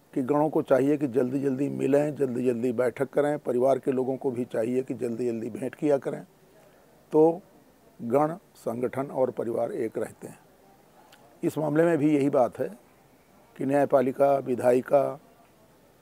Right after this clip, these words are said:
और कार्यपालिका, इनको अगर हम भावनात्मक रूप में कहें तो ये संविधान की तीन महत्वपूर्ण पुत्रियां हैं, बिटियां हैं तीनों। अब इन तीनों के बीच में भेंट, मुलाकात, हालचाल,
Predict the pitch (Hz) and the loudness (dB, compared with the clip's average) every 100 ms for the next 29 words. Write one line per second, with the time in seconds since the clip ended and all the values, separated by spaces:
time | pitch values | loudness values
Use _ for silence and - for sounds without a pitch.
0 | _ _ - 147 131 156 147 127 107 104 | _ _ -4 -2 6 8 8 4 -4 -6
1 | - - - _ - _ _ - - _ | -12 -14 -20 _ -20 _ _ -20 -20 _
2 | _ - 127 117 160 147 156 139 127 117 | _ -10 -8 2 4 4 2 0 2 2
3 | 127 123 120 147 147 143 143 139 123 131 | 2 -2 -2 -4 -2 -2 -2 -6 -4 -2
4 | 147 143 127 127 123 117 139 135 156 - | -2 -2 -2 -2 -2 -4 -4 -4 -6 -2
5 | 135 147 156 185 _ - 135 127 - 143 | -2 0 -4 -14 _ -8 0 0 0 -4
6 | 147 151 131 107 135 143 123 110 113 - | -6 -6 -8 -4 0 2 0 -4 -18 -8
7 | 143 151 151 127 123 120 104 104 _ _ | -2 0 0 0 -4 -8 -12 -20 _ _
8 | _ - - - - - - _ _ - | _ -20 -20 -20 -20 -20 -20 _ _ -6
9 | 131 139 131 143 143 143 139 139 151 147 | -4 -2 -2 -2 0 0 2 0 -2 -4
10 | 127 127 143 139 131 139 135 135 139 135 | -2 -2 0 -2 0 4 4 4 2 2
11 | - 123 131 139 131 | 2 2 2 0 -2